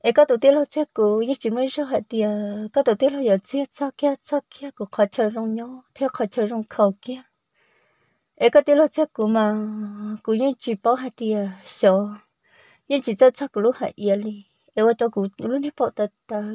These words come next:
thế nên bự hù hù, tật ra tật ra. Bé bố nè nó, bé yên dơ dơ tờ thi, yên dơ dơ khẩu. Nhớ tờ lúc xe hả ua, bé lúc bộ tờ, bé lúc bộ khẩu tu, mà ua cho bé hả dạ chứ chỉ tờ bé tục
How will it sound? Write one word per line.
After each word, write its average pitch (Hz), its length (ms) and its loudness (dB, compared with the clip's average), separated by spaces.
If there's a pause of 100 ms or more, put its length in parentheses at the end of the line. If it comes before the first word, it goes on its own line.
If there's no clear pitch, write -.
thế 247 120 -12
nên 277 220 -6
bự 247 80 -4 (120)
hù 240 140 -2 (100)
hù, 247 120 -2 (100)
tật 208 120 -4
ra 269 180 -6
tật 208 180 -4
ra. - 340 -12 (1080)
Bé 277 160 8
bố 302 80 2
nè 247 180 -2
nó, 233 440 0 (480)
bé 262 100 2
yên 277 140 0
dơ 269 220 0
dơ 262 220 4
tờ 202 200 4
thi, 254 220 -8 (160)
yên 269 160 0
dơ 262 140 0
dơ 247 220 4
khẩu. 202 300 -8 (1300)
Nhớ 269 120 0
tờ 254 180 4
lúc 277 160 4
xe 302 160 0
hả 277 140 -2
ua, 214 320 2 (460)
bé 240 100 4
lúc 277 180 6
bộ 269 120 4 (160)
tờ, 214 220 2
bé 254 120 0
lúc 269 200 0
bộ 240 180 2
khẩu 208 200 2
tu, 262 320 -2 (200)
mà 214 120 2
ua 220 140 4
cho 220 220 0
bé 262 260 4
hả 294 140 -6
dạ 254 180 4 (100)
chứ 269 220 -2
chỉ 226 120 -6
tờ 214 120 -2
bé 254 140 0
tục 220 200 -2